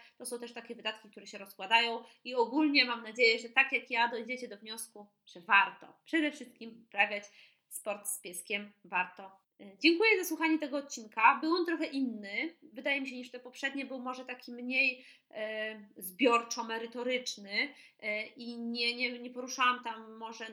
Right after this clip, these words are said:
zwłaszcza w tej pierwszej części, jakiegoś tematu tak bardzo metodycznie. Natomiast to był jakiś temat,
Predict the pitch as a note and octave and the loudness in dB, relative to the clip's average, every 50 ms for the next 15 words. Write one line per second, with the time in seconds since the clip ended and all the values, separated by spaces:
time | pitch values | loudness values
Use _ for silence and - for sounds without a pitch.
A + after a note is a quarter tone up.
0 | G#3 - - G#3 G3+ - A#3 A#3+ A3+ A3+ A3 G#3+ - A#3 A3+ A3+ D4+ E4+ E4+ D4+ | -14 -18 -20 -18 -16 -10 -6 -6 -6 -6 -8 -10 -10 -12 -2 2 2 2 4 2
1 | B3 - - G#3 F#3+ G3+ - - - G#3 G3+ _ _ - A3+ A3+ A3+ A#3 A3 A3 | -2 -4 -4 -8 -14 -16 -18 -20 -20 -20 -20 _ _ -8 -8 -6 -4 -4 -6 -6
2 | - - A#3 A3+ A3+ A3+ A3 A3+ A3+ A3 G#3+ F#3+ F#3+ - A#3 A3+ A3+ G3+ G#3+ G#3 | -6 -10 -8 -2 -2 -2 -2 -2 -8 -14 -16 -16 -4 4 6 6 6 6 0 -6
3 | G3+ G3+ G3+ - - - _ - A#3+ B3 B3+ C4+ G#3 A#3+ A#3 A3+ - - A#3 B3 | -8 -8 -10 -14 -20 -20 _ -8 -8 -6 -6 -2 -2 -2 -2 -2 -4 2 8 8
4 | D4+ F4+ - - - - _ - B3 B3+ D4+ D4+ D#4 D4+ D4+ D4 B3 C#4 D4 C#4+ | 8 8 8 2 -10 -18 _ -14 -4 0 2 2 2 0 0 -4 -6 -4 -4 -4
5 | C#4 C#4+ B3 - - D4 C#4+ C#4+ C#4 C#4 | -4 -6 -10 -4 -2 -2 0 0 -2 -2